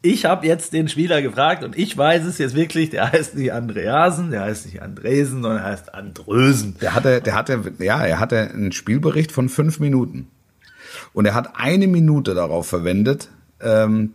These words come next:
Speaker 2: die, wie die korrekte Aussprache von Andreasen. Er heißt nicht Andreasen, er heißt nicht Andreasen, er heißt Andrösen. Das wirklich
Speaker 1: Ja,
Speaker 2: über
Speaker 1: gut.
Speaker 2: eine Minute.
Speaker 1: <laughs>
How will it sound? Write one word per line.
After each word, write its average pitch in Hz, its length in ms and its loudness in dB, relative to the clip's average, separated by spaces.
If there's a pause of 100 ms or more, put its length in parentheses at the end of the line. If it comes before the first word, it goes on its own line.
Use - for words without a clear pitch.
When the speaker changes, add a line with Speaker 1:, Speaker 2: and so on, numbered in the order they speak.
Speaker 2:
die, 113 340 -4
wie 127 80 -4
die 123 140 -2
korrekte 120 500 0
Aussprache 113 640 2
von 110 480 0
Andreasen. 98 880 2 (320)
Er 80 180 -8
heißt - 200 -8
nicht 95 180 -2
Andreasen, 101 760 -2
er 92 100 0
heißt 98 220 -2
nicht 98 160 -2
Andreasen, 110 720 2
er 82 260 -2
heißt - 500 -4
Andrösen. 117 960 0 (2250)
Das 135 200 2
wirklich 160 200 2
Speaker 1:
Ja, 165 60 2
Speaker 2:
über 131 120 0
Speaker 1:
gut. 127 80 -4
Speaker 2:
eine 170 220 2
Minute. 160 500 0
Speaker 1:
<laughs> - 60 -20